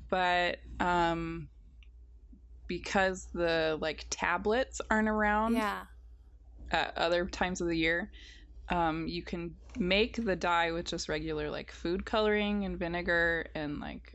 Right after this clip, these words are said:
Speaker 1: um, boiled water.
Speaker 2: Oh, I didn't know
Speaker 1: But
Speaker 2: that.
Speaker 1: it takes longer
Speaker 2: They have to, like, sit in
Speaker 1: for
Speaker 2: it
Speaker 1: the dye to
Speaker 2: longer?
Speaker 1: set in.
Speaker 2: Okay.
Speaker 1: Yeah.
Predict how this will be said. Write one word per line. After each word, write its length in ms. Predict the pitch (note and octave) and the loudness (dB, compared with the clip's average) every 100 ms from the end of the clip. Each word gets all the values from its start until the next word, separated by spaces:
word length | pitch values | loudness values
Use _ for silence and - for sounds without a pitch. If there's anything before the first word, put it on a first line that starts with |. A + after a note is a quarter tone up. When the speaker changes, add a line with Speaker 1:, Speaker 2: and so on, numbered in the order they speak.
| - - | -14 -8
Speaker 1:
um, 280 | D3+ E3 | -8 -6
boiled 320 | D#3 D3+ D3+ D3+ | -4 -2 0 2
water. 440 | D3+ E3+ F#3+ G3+ A#3+ | 2 2 -2 -6 -8
Speaker 2:
Oh, 440 | C#4+ F#4+ G4+ G4 | -6 -6 -6 -4
I 60 | D#4 | -4
didn't 180 | D4 G3 | -4 0
know 40 | |
Speaker 1:
But 240 | F3 C#3+ - | 4 4 4
Speaker 2:
that. 40 | |
Speaker 1:
it 80 | D#3 | 0
takes 300 | - D#3+ - | 0 -4 -4
longer 680 | E3 D#3 E3 D#3 C3+ A2 D#3+ - - - - - - | 2 2 2 2 2 2 0 -8 -20 -20 -20 -20 -8
Speaker 2:
They 100 | A3 | 0
have 100 | A3+ | 0
to, 60 | A3+ | 2
like, 160 | G#3+ - | 0 0
sit 220 | - G3 | 0 2
in 80 | G#3 | 2
Speaker 1:
for 60 | |
Speaker 2:
it 40 | G3+ | 0
Speaker 1:
the 60 | G#3 | 2
dye 220 | G#3 D3+ | 2 2
to 60 | G3+ | -2
Speaker 2:
longer? 160 | A3 | -6
Speaker 1:
set 240 | - - - | -6 -8 -8
in. 180 | - F#3+ F3 | -8 -8 -10
Speaker 2:
Okay. 400 | - E3+ E3 - - - | -12 -14 -14 -16 -16 -6
Speaker 1:
Yeah. 360 | F#3+ D3+ G#2+ | 0 2 0